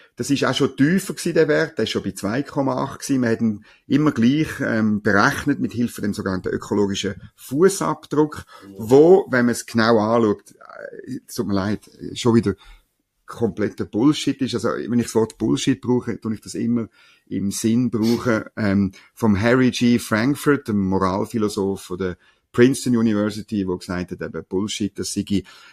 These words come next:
Speaker 1: äh, die Sprache, die man verwende, wenn man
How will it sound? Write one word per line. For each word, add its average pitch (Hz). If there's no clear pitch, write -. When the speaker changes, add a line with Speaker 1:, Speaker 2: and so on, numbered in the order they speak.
Speaker 1:
äh, 85
die -
Sprache, 117
die 117
man 107
verwende, 123
wenn 107
man 113